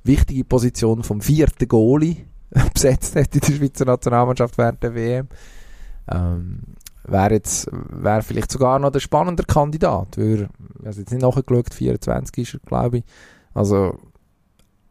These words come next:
in einem Alter, wo er sich zum einen noch entwickelt als, als Sportler, als Goalie sowieso. Und, und auch, kannst du sagen, vier, fünf Jahresvertrag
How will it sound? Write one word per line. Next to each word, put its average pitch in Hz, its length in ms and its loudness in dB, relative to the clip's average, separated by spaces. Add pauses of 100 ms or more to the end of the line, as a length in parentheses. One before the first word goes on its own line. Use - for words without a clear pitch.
(480)
in 120 200 -2
einem 113 180 2
Alter, 110 400 0
wo 110 120 2
er 107 280 -4
sich - 240 -2
zum 120 160 0
einen 117 260 2
noch 113 120 4
entwickelt 147 580 0
als, 123 240 0
als - 360 -2
Sportler, 139 520 0
als 117 160 0
Goalie 123 360 2
sowieso. 151 560 -4 (720)
Und, 113 360 -2
und 110 240 -2
auch, 101 460 4 (260)
kannst - 160 -10
du - 80 -4
sagen, 104 400 -2 (260)
vier, 113 260 0
fünf 110 220 -4
Jahresvertrag 104 1000 0